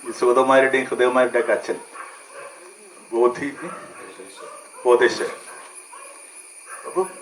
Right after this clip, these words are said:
ഒന്നും കുടുംബത്തിന് വേണ്ടി ചെയ്തിട്ടില്ല, ശേഖരിച്ചിട്ടില്ല. മരിക്കാൻ നേരത്ത്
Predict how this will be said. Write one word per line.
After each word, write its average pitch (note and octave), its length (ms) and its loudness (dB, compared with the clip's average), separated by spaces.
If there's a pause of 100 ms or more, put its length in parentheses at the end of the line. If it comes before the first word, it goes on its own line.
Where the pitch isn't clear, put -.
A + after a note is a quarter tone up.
(420)
ഒന്നും G#3+ 300 4
കുടുംബത്തിന് F3+ 380 6
വേണ്ടി D#3+ 340 2 (140)
ചെയ്തിട്ടില്ല, A#2+ 420 0
ശേഖരിച്ചിട്ടില്ല. - 920 -2 (920)
മരിക്കാൻ D3 280 6
നേരത്ത് D3 580 0